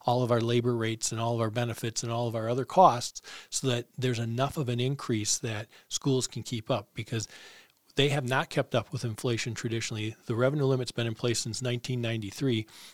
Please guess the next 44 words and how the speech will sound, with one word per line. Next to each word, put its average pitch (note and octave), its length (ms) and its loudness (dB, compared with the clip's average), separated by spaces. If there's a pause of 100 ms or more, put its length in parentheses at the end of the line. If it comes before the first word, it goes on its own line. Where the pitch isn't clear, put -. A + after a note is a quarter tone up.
(160)
and A#2 160 -2
there B2+ 140 2
have B2 140 0
not B2 280 2
been, D#3 100 -6
there, C3+ 220 4 (320)
they B2+ 140 0
have C3+ 120 0
not B2+ 220 -2
kept - 200 -6
up A#2+ 140 -4
with A2 140 -6
inflation A2 580 -4 (160)
on A#2 120 -4
any B2 200 0
particular G2+ 500 -6
year A#2 340 2 (180)
during D3 320 0
that G#2+ 260 -6
thirty-year A2+ 520 -2
time D3 280 -2
frame. E2 300 -8
So A2 260 0 (400)
this D3 180 4
is D3 140 2
an C3+ 140 2
ongoing C#3+ 420 2
problem A#2+ 440 2
that, A2 200 -4 (720)
that C3 140 4 (200)
with C3 200 -2
politics, C3 500 0
it - 80 -14
becomes A2+ 320 -4
a A2 60 -2
political B2+ 420 -2
decision A2+ 500 -4
on G#2 140 -6
how C3 180 0
much A#2 400 -2 (140)
they G#2+ 120 -4
fund G#2 300 -4
schools. G#2 440 -6
And G#2+ 260 -8